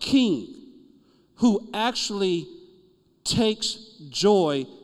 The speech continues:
in us escaping from our sin.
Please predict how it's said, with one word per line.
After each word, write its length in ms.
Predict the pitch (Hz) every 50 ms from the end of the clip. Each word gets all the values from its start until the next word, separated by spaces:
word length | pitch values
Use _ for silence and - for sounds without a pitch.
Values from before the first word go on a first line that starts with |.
| - _ _ -
in 480 | 226 220 202 175 160 143 135 131 - - - - - -
us 240 | 190 190 170 - 180
escaping 880 | 170 147 - - - - - - 202 202 196 190 196 170 151 143 139 123
from 800 | - - - - 196 190 175 165 160 147 147 143 - - - - -
our 180 | 151 147 139
sin. 500 | 135 - - - - 175 165 135 113 92